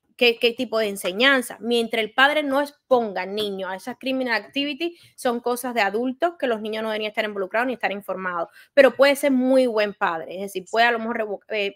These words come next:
robarle a Mary Kay, puede, eh, puede a lo mejor, eh, ser un tarjetero, pero,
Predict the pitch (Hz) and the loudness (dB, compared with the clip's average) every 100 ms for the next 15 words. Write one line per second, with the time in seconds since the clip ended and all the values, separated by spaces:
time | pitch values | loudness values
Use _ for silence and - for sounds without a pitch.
0 | 196 196 190 220 226 208 202 180 - 247 | -8 -6 -2 0 0 -2 -4 -6 0 2
1 | 294 339 - - _ 233 226 226 226 220 | 2 -2 -12 -20 _ 4 4 6 4 4
2 | 208 202 202 202 202 214 196 - 220 220 | 2 2 0 0 -2 -2 -6 -2 0 0
3 | 202 214 220 226 202 - 214 220 214 180 | -2 -6 -4 -6 -6 -6 -4 -4 -8 -8
4 | 185 226 277 294 262 233 | -8 0 0 0 0 0